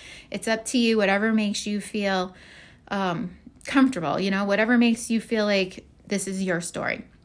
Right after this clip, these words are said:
And so write all that down. And then what, you know,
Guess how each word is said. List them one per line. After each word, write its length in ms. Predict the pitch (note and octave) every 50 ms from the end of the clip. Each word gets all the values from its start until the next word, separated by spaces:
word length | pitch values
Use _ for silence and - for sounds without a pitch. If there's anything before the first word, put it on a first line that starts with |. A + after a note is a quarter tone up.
| _ _ _ _ _ _ _ _ - - - -
And 180 | A3+ A3 G#3 G3
so 400 | - A#3 G#3 G3+ G3 F#3+ F#3+ F#3+ - - - - - - - - - - - _ _ _ _ -
write 260 | G#3 A3 A3+ B3 C4
all 180 | C#4 C#4+ D4 D4
that 240 | D4+ D4+ D#4 D4 -
down. 500 | B3 G#3+ G3+ G3 G3 G3 F#3+ G3+ G3+ -
And 200 | - G#3+ A3 A3
then 520 | A3+ A3 A3 A3 A3 A3 A3 A3 G#3+ G#3+ G#3 - - - - - - - - - - - - - - -
what, 400 | G#3+ G3+ A3 A#3+ C#4+ C#4+ - - - - - -
you 120 | G#3+ A3
know, 360 | A3 G#3 G3+ G3 G3 F#3+ -